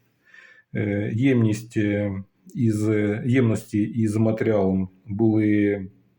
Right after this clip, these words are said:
вилучені із холодного середовища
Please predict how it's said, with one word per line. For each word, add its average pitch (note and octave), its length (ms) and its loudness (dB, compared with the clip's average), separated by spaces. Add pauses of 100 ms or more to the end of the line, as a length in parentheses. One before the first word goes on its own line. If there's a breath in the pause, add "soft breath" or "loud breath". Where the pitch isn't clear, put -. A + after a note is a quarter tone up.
(360)
вилучені A2 600 2
із A2+ 220 -4
холодного B2 440 0
середовища D#3 760 -2